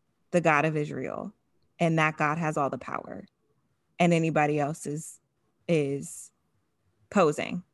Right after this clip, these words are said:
And so it's like, well, so who, who are these bad shepherds? Like, what are, like, because I'm all here for, I am all here for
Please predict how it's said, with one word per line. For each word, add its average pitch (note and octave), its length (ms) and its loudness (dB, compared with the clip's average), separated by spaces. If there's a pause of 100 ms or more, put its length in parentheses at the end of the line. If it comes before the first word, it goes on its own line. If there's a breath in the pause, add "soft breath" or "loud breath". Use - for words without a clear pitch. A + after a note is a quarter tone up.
(340)
And F3+ 160 4
so E3+ 260 4
it's E3 180 0
like, D#3+ 280 2
well, D#3+ 380 0 (260)
so A3 260 4
who, C#4+ 340 4
who D#4 200 2
are C4 140 6
these A3+ 220 2 (400)
bad E3+ 260 4
shepherds? - 500 -8
Like, E3+ 140 2
what G3 220 6
are, G#3 140 2
like, E3+ 380 2 (180)
because E4+ 240 6
I'm F#4+ 180 8
all C5 240 10
here A#3 220 6
for, F#3 340 2 (240 soft breath)
I D#4 140 6
am D#4+ 180 6
all F#3 300 8
here E3+ 440 0
for D#3 600 0